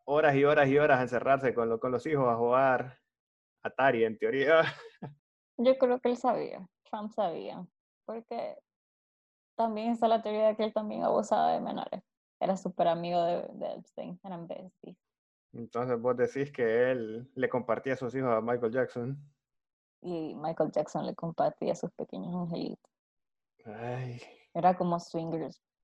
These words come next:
Speaker 2: pero una versión más
Speaker 1: ¡Ah! <laughs> ¡Qué vergas! <laughs>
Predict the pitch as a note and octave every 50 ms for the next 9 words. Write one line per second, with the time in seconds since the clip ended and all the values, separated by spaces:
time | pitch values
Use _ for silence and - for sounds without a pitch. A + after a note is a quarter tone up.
0 | _ _ - - D3 C#3+ C3 C3+ D3 D3+ C#3 - - - - C3+ C3+ - - -
1 | - D#3 E3+ F#3 G3+ G#3+ A3+ A#3+ A#3+ A#3 A#3 A#3 A#3 A#3+ A#3+ A#3+ A#3 A#3+ A#3+ A#3
2 | A3+ A3+ A3+ A3 A3 A3+ A3+ F#3 D3 - - - - - - C#4+ - - - -
3 | - - C4+ - - - - - - - - - - - - - - _ _ _
4 | _ - - - - - - - A3+ G3 F3 F3 F3+ F#3+ F#3+ F3 E3+ D#3+ - A#3+
5 | G#3+ - - - A3 - - - - - - B3 A3+ - - - - - G#3